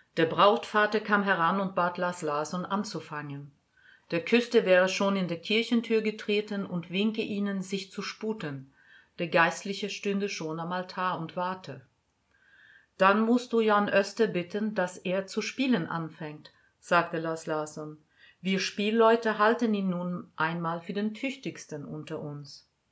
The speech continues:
„Das mag wohl sein“, sagte der Bauer. „Aber wir Bauern halten weder dich,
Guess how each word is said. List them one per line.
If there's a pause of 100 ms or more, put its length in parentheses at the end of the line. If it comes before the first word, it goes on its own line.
(760)
„Das
mag
wohl
sein“,
sagte
der
Bauer. (600)
„Aber
wir
Bauern
halten
weder
dich,